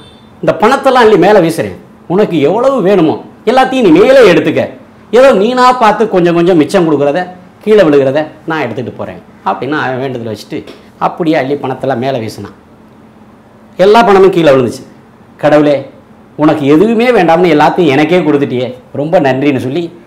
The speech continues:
அவன் பணத்தை எடுத்துட்டு போயிட்டாங்க. இப்படித்தாங்க மனுஷங்க கஷ்டப்படும் போது, நமக்கு கஷ்டப்படும் போது இருக்கிற மனநிலை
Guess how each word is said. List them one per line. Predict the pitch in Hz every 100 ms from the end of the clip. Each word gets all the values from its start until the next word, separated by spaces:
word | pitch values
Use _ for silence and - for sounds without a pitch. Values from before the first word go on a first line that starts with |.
| - -
அவன் | 196 -
பணத்தை | - - 110
எடுத்துட்டு | 208 123 107
போயிட்டாங்க. | 98 92 90 - - _ _ - _
இப்படித்தாங்க | 208 202 262 233 - 185 185 123 139 - - _ -
மனுஷங்க | 190 226 247 170 156
கஷ்டப்படும் | - 180 226 220 170 147
போது, | 156 131 - - - _ - -
நமக்கு | 190 185 170
கஷ்டப்படும் | 151 190 202 - 262 254 233
போது | 220 240
இருக்கிற | 196 175 175 143
மனநிலை | 135 156 147